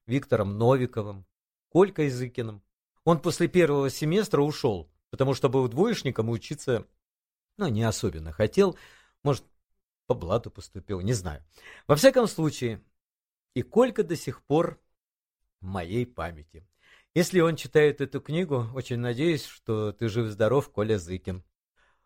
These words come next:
Пришло время сообщить родителям о моем поступлении. Телефонный звонок — не вариант. Мобильников тогда не было, чтобы позвонить, надо было бежать на центральный телеграф, ждать там час, полтора, два, когда тебя соединят с городом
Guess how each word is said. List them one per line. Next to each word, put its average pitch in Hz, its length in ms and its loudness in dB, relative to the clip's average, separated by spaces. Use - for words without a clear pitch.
Пришло 214 460 4
время 175 320 2
сообщить 131 580 0
родителям 185 760 0
о 101 80 -8
моем 95 400 -4
поступлении. 76 760 -14
Телефонный 185 460 2
звонок — 190 540 0
не 214 160 -4
вариант. 101 460 -2
Мобильников 175 540 -2
тогда 120 260 2
не 214 180 2
было, 143 260 2
чтобы 135 320 2
позвонить, 180 560 0
надо 113 240 0
было 110 320 0
бежать 104 440 0
на 101 100 -2
центральный 95 540 -2
телеграф, 143 560 2
ждать 92 340 -4
там 87 180 -8
час, - 320 0
полтора, 117 460 -2
два, 120 340 -2
когда 101 320 -4
тебя 95 240 -6
соединят 101 600 -2
с 82 100 -10
городом 98 480 -2